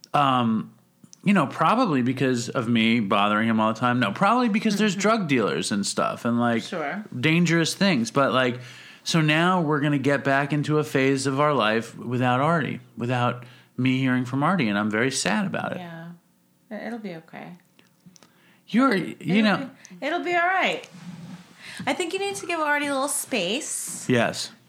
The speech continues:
Speaker 2: Maybe find somebody else to start to
Speaker 1: Hassle.
Speaker 2: harass.
Speaker 1: Yes.
Speaker 2: Who could be your next victim?
Speaker 1: Well, the thing about Artie that was so good was that he would respond. You know what I mean? The, nobody else that I've harassed responds.
Speaker 2: But that's, like, such a weird stalker thing to say.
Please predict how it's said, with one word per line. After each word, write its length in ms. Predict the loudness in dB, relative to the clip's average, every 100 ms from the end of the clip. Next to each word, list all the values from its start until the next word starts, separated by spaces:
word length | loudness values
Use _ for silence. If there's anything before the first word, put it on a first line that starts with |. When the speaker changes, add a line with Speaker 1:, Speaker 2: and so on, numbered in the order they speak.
| _
Speaker 2:
Maybe 300 | -6 -4 -4
find 320 | -2 -2 -2
somebody 360 | -4 -2 -2 0
else 300 | -2 -2 -6
to 160 | -8
start 380 | -8 -4 -4 -4
to 360 | -6 -4 -4 -6 -10
Speaker 1:
Hassle. 520 | 0 0 2 0 0
Speaker 2:
harass. 640 | 0 0 0 0 0 -2 0
Speaker 1:
Yes. 440 | 2 0 -2 -4
Speaker 2:
Who 100 | -4
could 160 | -2 -2
be 60 |
your 160 | -2 0
next 280 | -2 -4 -6
victim? 500 | -6 -6 -10 -10 -16 _ _ _ _ _ _ _ 0
Speaker 1:
Well, 120 | 2
the 80 | 2
thing 240 | 4 4
about 240 | 4 4
Artie 320 | 4 4 4 4
that 160 | 2
was 160 | 2 0
so 160 | 2
good 220 | 2 2 2
was 140 | 0
that 120 | 0
he 160 | 0 0
would 140 | 0
respond. 720 | 0 -4 0 0 0 -4 -10 -20 _ _ _ _ _ _ -2
You 120 | 2
know 60 | 4
what 40 |
I 40 | 4
mean? 300 | 2 0 2
The, 100 | 4
nobody 480 | 4 4 4 4
else 240 | 4 2 2
that 80 | 2
I've 180 | 2 2
harassed 600 | 2 2 2 0 -2 -4
responds. 540 | -4 0 0 2 0
Speaker 2:
But 100 | -4
that's, 320 | -4 -4 -4 -8
like, 120 | -6
such 200 | -8 -6
a 80 | -4
weird 340 | -4 -4 -4
stalker 560 | -4 -6 -8 -10 -8 -8
thing 260 | -6 -4
to 80 | -4
say. 600 | -6 -6 -6 -6 -8 -12